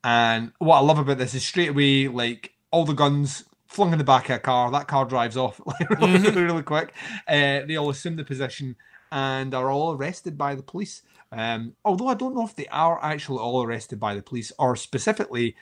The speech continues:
Speaker 1: if it's Letty that's arrested by the police, because she's the one that did all the swinging. The guys didn't do anything else, and there ain't no guns to put them, which is probably why she's sitting in the back of the paddy wagon as it's driving along the road.
Speaker 2: Right.
Speaker 1: So.
Speaker 2: Uh, yeah, I think, I think it's just her, but
Speaker 1: Yeah.
Speaker 2: one,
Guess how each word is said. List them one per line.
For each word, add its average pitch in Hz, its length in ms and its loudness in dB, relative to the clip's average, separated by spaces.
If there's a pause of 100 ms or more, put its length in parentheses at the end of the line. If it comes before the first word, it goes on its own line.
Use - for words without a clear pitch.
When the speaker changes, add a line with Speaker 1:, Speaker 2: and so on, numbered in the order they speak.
(300)
Speaker 1:
if 127 260 -2
it's 123 240 -6
Letty 160 360 2
that's 113 220 -4
arrested 95 380 -8
by 95 160 -6
the - 60 -10
police, - 240 -8
because - 180 -16
she's 127 200 -2
the 110 60 -4
one 107 120 -2
that 107 100 -4
did 113 140 -4
all 107 160 0
the 101 100 -6
swinging. 160 480 -2
The - 80 -10
guys 113 280 -2
didn't 110 200 -8
do 110 140 -4
anything 107 340 -4
else, 113 180 -8
and 110 80 -8
there 117 80 -4
ain't 127 120 -8
no 123 100 -6
guns 117 280 -4
to - 120 -20
put 180 140 -4
them, 160 160 -2 (180)
which 143 160 0
is 143 100 0 (200)
probably 190 260 6
why 131 160 6
she's 135 300 0
sitting 127 180 -2
in 127 60 0
the 123 80 0
back 131 180 6
of - 60 -20
the 127 80 -8
paddy 143 260 2
wagon 113 320 -2
as 107 100 -6
it's 110 120 -12
driving 113 280 -2
along 107 180 -2
the 104 80 -4
road. 113 200 -8 (160)
Speaker 2:
Right. 113 240 4 (180)
Speaker 1:
So. 110 60 -4
Speaker 2:
Uh, 113 40 4
yeah, 120 260 8
I 131 60 6
think, 214 280 -2
I 151 80 2
think 226 180 0
it's 170 160 0
just 117 260 0
her, 92 420 0
but 98 300 -2
Speaker 1:
Yeah. 123 180 2 (300)
Speaker 2:
one, 214 320 4